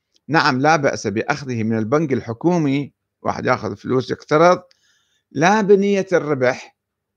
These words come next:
ولا يحل إلا بعد إجراء وظيفة مجهول المالك عليه، يعني يستولي على المال، مو قصة تعطيهم ربح فائدة يعني، لا، هذا ما، ما يدخل تحت الربا.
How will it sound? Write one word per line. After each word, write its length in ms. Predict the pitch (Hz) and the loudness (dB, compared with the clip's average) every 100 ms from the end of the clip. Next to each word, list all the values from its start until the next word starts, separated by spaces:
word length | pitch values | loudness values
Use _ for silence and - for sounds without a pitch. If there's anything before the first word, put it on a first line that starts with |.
| _ _ _ _ _ | _ _ _ _ _
ولا 320 | 131 156 180 | 2 4 6
يحل 500 | 165 139 165 151 117 | 4 2 -2 -4 -2
إلا 400 | 104 - 147 123 | -4 -2 -2 -2
بعد 320 | 107 135 - - | -2 -4 -6 -10
إجراء 420 | 113 127 127 - | -6 -2 -2 -2
وظيفة 400 | 101 131 135 101 - | -6 -6 -8 -10 -10
مجهول 340 | 98 123 151 | -10 -6 -4
المالك 360 | 127 123 123 - | -2 -4 -4 -8
عليه، 280 | 98 92 - _ - _ - | -10 -10 -14 _ -20 _ 2
يعني 380 | - 165 170 175 | 4 4 4 4
يستولي 600 | 147 - 202 220 208 160 | 2 2 4 6 6 4
على 240 | - 117 | 2 -2
المال، 400 | 98 92 80 - - _ _ _ _ _ _ _ _ _ | -2 -4 -8 -10 -18 _ _ _ _ _ _ _ _ _
مو 440 | 135 190 190 147 117 90 - | 0 2 2 0 -8 -14 -8
قصة 220 | 127 135 | -6 -6
تعطيهم 460 | 123 123 147 135 113 | -6 -4 2 2 4
ربح 320 | 127 110 - | 2 2 -2
فائدة 360 | - 110 101 87 | 0 0 0 -4
يعني، 360 | 85 87 78 _ _ _ _ _ _ _ _ | -6 -10 -16 _ _ _ _ _ _ _ _
لا، 400 | 147 170 - 160 | 2 2 2 -2
هذا 380 | 160 165 160 - _ _ _ _ _ _ _ - | 0 -2 -2 -8 _ _ _ _ _ _ _ -4
ما، 240 | 160 190 | 0 0
ما 120 | - | 0
يدخل 300 | 202 220 170 | -2 0 -4
تحت 280 | 147 135 127 | -4 -8 -6
الربا. 380 | 110 110 90 76 | -2 -2 -4 -10